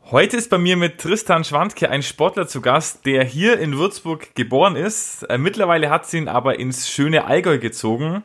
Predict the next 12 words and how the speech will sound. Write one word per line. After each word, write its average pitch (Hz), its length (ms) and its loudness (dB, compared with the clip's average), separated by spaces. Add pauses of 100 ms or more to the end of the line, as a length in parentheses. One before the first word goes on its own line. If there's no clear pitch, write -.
und 123 140 -10
ich 123 100 -6
freue 127 200 0
mich 135 200 -4
sehr, 151 140 2
dass 156 160 4
er 147 60 -8
sich 139 220 -10
heute 139 240 2
die 135 140 -4
Zeit 135 400 0
nimmt. 180 320 -2